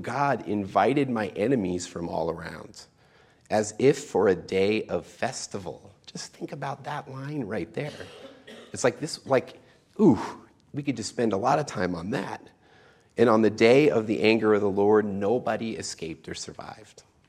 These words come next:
Those whom I bore and reared, my enemy has destroyed." And then he writes, "Jerusalem reaches out for help, but there is no one to comfort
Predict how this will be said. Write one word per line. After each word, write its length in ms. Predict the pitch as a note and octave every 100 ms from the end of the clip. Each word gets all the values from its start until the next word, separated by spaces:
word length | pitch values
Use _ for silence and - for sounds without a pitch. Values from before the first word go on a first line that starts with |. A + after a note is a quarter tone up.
| _ _ _ _ -
Those 340 | C3 D3 C#3
whom 200 | B2 A2+
I 120 | F#2
bore 420 | F#2 G#2 A2+ B2
and 300 | - F#2+ F2
reared, 360 | F#2+ G2+ G#2+ G2
my 160 | G2+ -
enemy 420 | F2 F2+ F#2 F#2
has 240 | F2+ D#2+
destroyed." 680 | - - - D#2+ D2 - - - - _ _ _ _ _ _ _ G2+
And 140 | G#2+
then 100 | D#3+
he 80 | F3
writes, 400 | A2+ G2+ G#2+ -
"Jerusalem 800 | - G#2+ A2+ C3+ - C3 B2+ F#2+
reaches 440 | A2 - C#3 C3+
out 260 | - A2+ -
for 180 | - -
help, 440 | - - - - - _ _ _ _ _
but 140 | G#2+ G#2+
there 160 | G2+
is 160 | F#2+ F#2
no 340 | F2 F2+ G#2+
one 540 | A#2+ C3 C3 C3 C#3 C#3 _ -
to 180 | A#2
comfort 580 | - - G#2+ G2 F2+ -